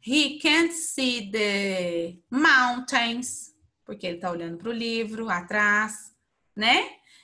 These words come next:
Então, você pode fazer a sua. Com o verbo can,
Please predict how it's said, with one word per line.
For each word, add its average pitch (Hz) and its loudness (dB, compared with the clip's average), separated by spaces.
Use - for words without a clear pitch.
Então, 254 4
você 294 -2
pode 226 2
fazer 254 2
a 294 4
sua. - -6
Com 262 6
o 233 -2
verbo 185 -4
can, 233 2